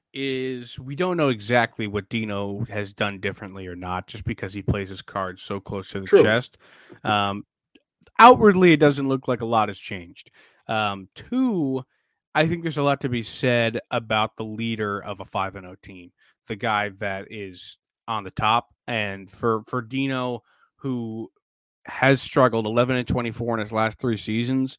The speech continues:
Speaker 1: I think, dude, there's some credit to be given for him to be the head coach of a five and oh football team right now. Really, I think there is. Um, and thirdly is I think that you have to give him some credit in terms of recruiting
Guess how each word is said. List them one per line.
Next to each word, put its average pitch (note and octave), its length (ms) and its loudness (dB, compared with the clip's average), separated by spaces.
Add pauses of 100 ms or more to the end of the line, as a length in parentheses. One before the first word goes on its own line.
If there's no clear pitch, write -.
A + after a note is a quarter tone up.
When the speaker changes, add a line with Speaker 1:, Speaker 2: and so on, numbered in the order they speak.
(340)
Speaker 1:
I D3+ 140 6
think, D#3+ 300 0
dude, C#3 240 0
there's B2+ 240 -2
some A#2 140 -14
credit A2+ 340 -4
to - 80 -14
be G#2+ 140 -10
given G#2 340 -6
for G2+ 180 -8
him G#2 300 -8
to - 80 -6
be G#2 100 -2
the G2 80 -4
head G2 220 -2
coach F#2+ 260 -12
of G2 60 -14
a F#2+ 40 -14
five F#2+ 260 -2
and G2 80 -10
oh F#2 80 -12
football F#2+ 360 -8
team D#2+ 300 -20
right - 140 -18
now. C#2+ 180 -18
Really, G#2+ 320 -14
I - 40 -20
think - 180 -20
there - 220 -20
is. - 160 -20 (420)
Um, G#2 480 -2 (360)
and A#2 520 -2
thirdly B2 680 6 (380)
is A#2 560 4 (160)
I D#3+ 100 8
think G3 340 0
that D#3 220 4
you C#3 120 2
have C3+ 180 2
to - 100 -10
give B2 180 -4
him A#2 100 -8
some A#2 260 -6
credit G#2+ 400 -4
in F#2+ 100 -14
terms G2+ 300 -10
of G2 140 -12
recruiting G2 580 -8